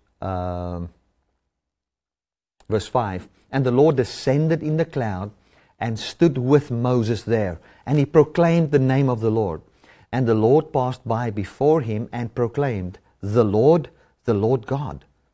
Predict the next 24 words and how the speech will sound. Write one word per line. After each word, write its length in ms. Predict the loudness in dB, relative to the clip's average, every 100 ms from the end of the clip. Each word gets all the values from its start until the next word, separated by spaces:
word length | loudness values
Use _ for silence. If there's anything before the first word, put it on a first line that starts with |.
| _ _ _ _ _
merciful 920 | -6 -2 -2 -2 -4 -4 -2 -4 -4 -14 _ _ _ _
and 220 | -10 -10 -8
gracious, 800 | -4 -4 -4 -6 -14 -14 -20 _ _ _ _ _
long-suffering 1040 | -4 -2 0 -2 -4 -6 -4 -4 -4 -4 -8 _ _ _ -8
and 180 | -8 -6
abundant 680 | -8 -2 0 0 0 -2 -4
in 220 | -6 -4
goodness 480 | -4 -4 -6 -8 -12 -12
and 200 | -12 -10
truth.'" 360 | -8 -8 -10 _
Now 180 | -8 -8
listen 260 | -6 -8
to 120 | -6 -4
what 140 | -2
he 60 | -4
says 300 | -4 -6 -6
to 100 | -12
Moses 440 | -10 -10 -12 -16
here. 220 | -20 -20 _ _ _ _ _
He 80 | -8
said, 300 | -4 -4 -4
"Listen, 420 | -4 -6 -4 -8 -8
I 240 | -8 -8 -8
am 280 | -8 -8